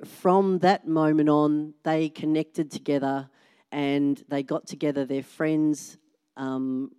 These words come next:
so she gathered all her friends from City Life Church, he gathered all his friends from Discovery Church, and they ran their first camp.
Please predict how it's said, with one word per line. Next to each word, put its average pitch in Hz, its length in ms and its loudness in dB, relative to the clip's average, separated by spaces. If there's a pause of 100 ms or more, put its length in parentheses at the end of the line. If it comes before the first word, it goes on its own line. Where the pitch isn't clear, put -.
(180)
so 135 220 -6
she 170 280 2
gathered 143 300 0
all 139 120 2
her 143 180 0
friends 139 340 -2
from 135 460 -2 (800)
City 160 380 -2
Life 147 260 2
Church, - 640 -2
he 160 180 0
gathered 139 400 -2
all 135 120 -2
his 135 260 -8
friends 135 260 -4
from 131 140 -6
Discovery 139 500 -4
Church, 135 480 -8
and 135 160 -6
they 131 140 0
ran 135 240 -2
their 131 140 -4
first 135 440 -6
camp. 127 400 -8